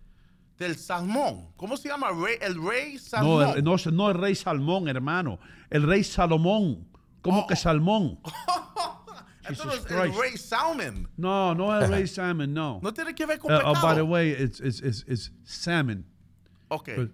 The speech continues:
Speaker 2: yo una vez, cuando, cuando yo era un chamaco,
Speaker 1: <laughs>
Speaker 2: yo me había acabado de graduar y me llevaron una comida de esa fina. Yo pedí salmon. Y el judío me dijo, "Excuse me, it's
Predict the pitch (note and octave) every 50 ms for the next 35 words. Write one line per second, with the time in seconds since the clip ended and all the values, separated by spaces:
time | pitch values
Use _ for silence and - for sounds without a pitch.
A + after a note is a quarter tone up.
0 | - - C3+ D#3+ E3 E3 D#3+ F3 E3 - - D3+ C3+ B2+ B2+ A#2 B2+ B2+ B2 B2+
1 | C3 D3 D#3+ E3 D#3+ D#3 C3+ - D3 D#3 E3+ E3 - - G2 F2 - _ - -
2 | - _ _ _ - - A#2+ C3 C#3 D3 D3+ D3+ C3+ C#3 C3 C3+ D3 D3 C#3+ C3+
3 | B2 A2+ B2 A#2+ A#2 A#2 A2+ A#2 B2+ C#3+ D3 C3 A#2+ A#2 A2+ A2+ A2 A2 A#2+ C3+
4 | C3 C3 C3 C3+ C3 C3+ - A#2+ C3 C3 B2+ B2 B2+ B2+ - C#3 A#2 - - D3+
5 | C3+ B2 A#2+ B2+ A#2+ C3+ C3 C3 - - - - C#3+ B2+ B2 A#2+ A#2+ A2 G2 E2+
6 | - - - - - - - - - - _ - - B2 A#2+ - A#2+ A#2+ B2 C3+
7 | C3 B2 B2 A#2+ A2 B2+ A#2+ - - - B2 A2 G2 G2 G2 G2+ - _ _ _
8 | - - A#2+ -